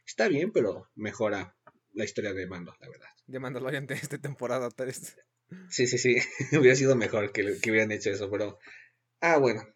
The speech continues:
Speaker 1: veremos qué sé con, con Boba Fett después,
Speaker 2: Uf.
Speaker 1: porque está muy, muy, muy X ahorita su, su historia.
Speaker 2: No, pero sí, le, por los clips que he visto le, le traigo ganas, eh, le traigo ganas.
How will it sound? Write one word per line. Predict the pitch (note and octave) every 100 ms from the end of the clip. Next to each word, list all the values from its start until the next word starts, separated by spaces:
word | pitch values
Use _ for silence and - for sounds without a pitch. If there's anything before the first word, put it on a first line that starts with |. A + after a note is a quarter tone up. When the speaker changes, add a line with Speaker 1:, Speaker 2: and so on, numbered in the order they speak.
| _ _ _ _
Speaker 1:
veremos | B2+ C3+ D3 C3+
qué | C3+
sé | B2+ B2 A#2
con, | G#2+ G2+ F#2+ G2
con | G#2+ A2
Boba | G#2+ G2+
Fett | - G2
después, | G2 C3+ G2
Speaker 2:
Uf. |
Speaker 1:
porque | A2 A2 B2
está | C3+ B2+
muy, | B2+ B2 A#2 A2 G2 F#2+ _
muy, | A#2+ C3 C3+ C3
muy | D3 C#3+
X | C#3 A#2 - -
ahorita | A2 G#2+ A2+
su, | - G2+ D#2+ F2+
su | F#2+
historia. | - F2+ D2+ - _ _
Speaker 2:
No, | B2+ B2
pero | B2+
sí, | A#2 C#3+
le, | B2+ A2
por | A#2+ B2
los | -
clips | D#3+
que | -
he | D3
visto | C#3+
le, | E3
le | A#2 A2+
traigo | C3+ B2+
ganas, | A#2+ C3 B2 A#2
eh, |
le | B2+
traigo | A#2+ A#2+ A#2
ganas. | A2 G#2+ A2+ -